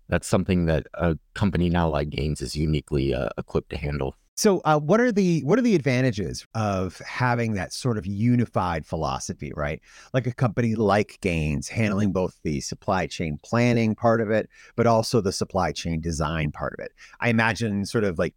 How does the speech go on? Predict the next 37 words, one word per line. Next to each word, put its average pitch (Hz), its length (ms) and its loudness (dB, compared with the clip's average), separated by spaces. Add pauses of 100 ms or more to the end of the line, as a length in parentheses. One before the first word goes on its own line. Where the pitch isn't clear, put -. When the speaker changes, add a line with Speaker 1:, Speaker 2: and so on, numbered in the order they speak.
(140)
Speaker 2:
a, 87 200 -8
a 110 60 0
unified 107 600 2
theme 104 340 0
can, 90 320 -4 (220)
can 80 340 -4
only 87 240 -4
be 65 260 -12 (600)
a - 40 -6
positive 113 460 0
thing, 95 240 -2
right? 92 300 2 (100)
Speaker 1:
Absolutely. 98 720 2
And 92 160 2
that's 110 220 0
the 92 260 0 (220)
grand 98 340 0
vision 87 300 0
that 73 160 -2
we're 82 120 2
working 78 400 -2
toward. 73 400 -4 (280)
If - 200 -2
you, 110 300 4
I - 80 0
mean, 107 220 2
the, 107 100 4
the, 95 160 2
the 110 160 2
reality 120 540 4
is 107 140 2
that 80 120 -2
supply - 380 -2
chains 104 320 -2
are 80 80 -2
super 92 320 -4
complicated 101 680 -2